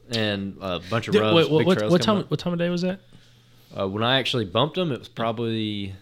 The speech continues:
Speaker 1: probably, like, three thirty-ish.
Speaker 2: So that was something Baxley talked about on one of these episodes about, like, you know, seeing a lot of midday movement on these scrapes,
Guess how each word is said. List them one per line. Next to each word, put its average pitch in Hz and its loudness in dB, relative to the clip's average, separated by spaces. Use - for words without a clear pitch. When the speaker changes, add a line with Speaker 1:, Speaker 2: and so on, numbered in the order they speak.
Speaker 1:
probably, 98 -6
like, 85 -10
three 104 -6
thirty-ish. 117 -8
Speaker 2:
So - -2
that 123 6
was 151 0
something 113 0
Baxley 110 -2
talked 101 -6
about 98 -6
on 104 -4
one 107 -2
of - -2
these 104 -2
episodes 98 -4
about, 104 0
like, 104 -4
you 131 -2
know, 110 0
seeing 113 2
a 113 2
lot 110 4
of 107 -2
midday 110 4
movement 110 2
on 107 -4
these 101 -2
scrapes, - -4